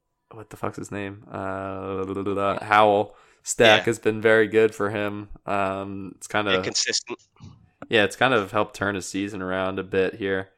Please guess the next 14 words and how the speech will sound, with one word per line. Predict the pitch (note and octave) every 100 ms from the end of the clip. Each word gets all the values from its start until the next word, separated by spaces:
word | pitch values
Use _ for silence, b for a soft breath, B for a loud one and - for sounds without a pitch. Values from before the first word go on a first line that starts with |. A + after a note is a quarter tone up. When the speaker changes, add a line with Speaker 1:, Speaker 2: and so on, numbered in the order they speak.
| _ _ _ _ -
Speaker 1:
Um, | G#2 G2 F#2+ G2 G2 G2 -
and | A2
then | A2 G2+
D-Hop | - A2+ A2+ A2 G#2+ -
with | G2+ -
Levis | G2 G2+ A#2 -
is | A2 -
kind | - G#2 B2
of |
fun. | - D3 D3+ D#3+ D3+ -
Um, | G2+ G2 G2 G2 G2
obviously | - G2+ G2+ G2+
not | G2+ G2+ G2
as | G2 - -